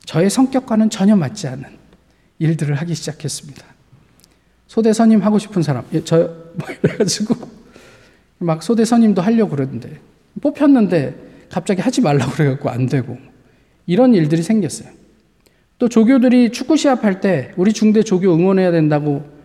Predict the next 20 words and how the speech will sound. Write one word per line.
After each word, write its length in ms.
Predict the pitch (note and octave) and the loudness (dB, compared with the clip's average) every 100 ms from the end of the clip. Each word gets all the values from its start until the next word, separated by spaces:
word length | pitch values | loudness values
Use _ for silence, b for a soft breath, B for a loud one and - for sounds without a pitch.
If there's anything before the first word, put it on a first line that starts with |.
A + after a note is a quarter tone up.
| b b b _ | b b b _
그 120 | - | -6
운동장으로 560 | C#3+ F3 G3 F3+ E3 C3+ | 0 2 2 2 2 2
모이라고 420 | C3+ E3 D#3+ C#3 | 2 2 2 0
그러는데, 480 | B2 A#2 A#2+ B2+ D3 | -2 -4 -4 -8 -8
뭐 300 | C#3 B2+ C#4 B3+ | -14 -12 -4 2
"응원 480 | A3+ C4+ C4+ G3 D3 | 6 6 4 2 2
리드할 340 | G#3+ C4+ B3+ | 2 2 2
사람, 340 | A3 F#3+ D3+ D3 | 0 -2 -4 -6
뭐 100 | D3+ | -4
저, 180 | G3+ | -6
제가 260 | - G#3+ A3+ | -2 0 0
할게요." 280 | F#3 - - - - b b b b B B B B B _ _ _ _ | -2 -4 -18 -20 -20 b b b b B B B B B _ _ _ _
지금 360 | - F#3+ C4 C#4+ | -6 2 6 8
생각해도 680 | C4+ C4+ B3+ E3+ C3+ C#3+ - - - - _ _ _ _ _ _ | 8 6 4 0 -2 -2 -6 -16 -20 -20 _ _ _ _ _ _
진짜 260 | - F#3 F#3 | -8 0 2
어디 200 | F3+ F3 | 2 -2
쥐구멍에 420 | G3 G#3 G3+ F#3+ | 0 2 4 2
숨고 320 | A3 B3 A#3 | 0 0 -2
싶을 320 | - - E3+ | -6 -6 -6
만한 340 | C3+ A2+ A#2+ | -6 -8 -14